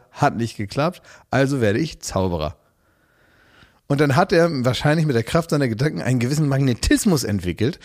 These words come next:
und kann nun wahllose Gegenstände anziehen aus mehreren Metern Entfernung und die bleiben an seinem Körper dran. Der kann Schrauben aus dem Regal rausziehen mit reiner Gedankenkraft, nehme ich an.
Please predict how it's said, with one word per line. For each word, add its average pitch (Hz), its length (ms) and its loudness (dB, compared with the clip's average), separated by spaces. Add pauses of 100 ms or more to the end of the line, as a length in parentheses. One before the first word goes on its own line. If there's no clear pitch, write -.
(200)
und 139 140 0
kann 214 240 2
nun 160 320 2 (140)
wahllose 202 560 4
Gegenstände 190 580 0
anziehen 113 500 -2
aus 156 220 -4
mehreren 214 400 2
Metern 196 280 0
Entfernung 180 600 0 (220)
und 165 100 0
die 151 60 2
bleiben 185 320 4
an 196 180 0
seinem 190 160 4
Körper 180 240 2
dran. 113 160 2 (180)
Der 156 120 4
kann 165 200 2
Schrauben 196 460 2
aus 175 160 2
dem 170 80 2
Regal 156 360 4
rausziehen 113 640 0 (160)
mit 147 240 2
reiner 202 260 4
Gedankenkraft, 165 680 0 (100)
nehme 120 380 4
ich - 160 -6
an. 80 180 -4